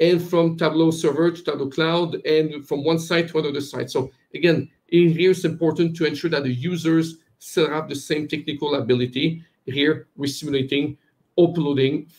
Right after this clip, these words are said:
from, um, from my server. A, uh, here's the data source, and same thing with workbooks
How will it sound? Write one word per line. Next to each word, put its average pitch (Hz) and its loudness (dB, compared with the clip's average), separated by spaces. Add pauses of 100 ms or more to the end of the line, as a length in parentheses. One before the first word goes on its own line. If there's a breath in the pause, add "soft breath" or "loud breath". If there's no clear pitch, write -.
from, 139 0 (140)
um, 120 -4
from 185 2
my 147 0
server. 147 0 (240)
A, 160 2
uh, 127 -2
here's 147 0
the 123 -2
data 117 -2
source, 208 -2 (220 soft breath)
and 180 4
same 170 0
thing 160 0
with 151 -2 (160)
workbooks 131 0